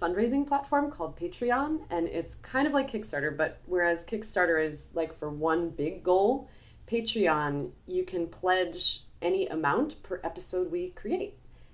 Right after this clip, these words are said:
And so we're wondering, if you're in a position to, and if you dig what we're doing, uh, would you consider going to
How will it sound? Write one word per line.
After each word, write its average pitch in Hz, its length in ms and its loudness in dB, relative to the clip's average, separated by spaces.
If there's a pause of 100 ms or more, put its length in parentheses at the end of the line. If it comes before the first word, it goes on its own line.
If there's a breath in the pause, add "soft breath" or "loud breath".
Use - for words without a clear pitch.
(160 soft breath)
And 180 120 -2
so 185 500 2
we're 220 140 2
wondering, 196 560 4
if 220 200 0
you're 254 220 4
in 220 160 2
a 233 40 2
position 170 440 -4
to, 143 480 -4
and 170 180 0
if 175 240 -4
you 190 540 -4
dig 170 240 0
what 180 180 2
we're 175 300 0
doing, 165 480 -2 (560 loud breath)
uh, 170 300 4
would 208 180 0
you 240 220 0
consider 165 840 0 (600 soft breath)
going 196 280 4
to 170 580 0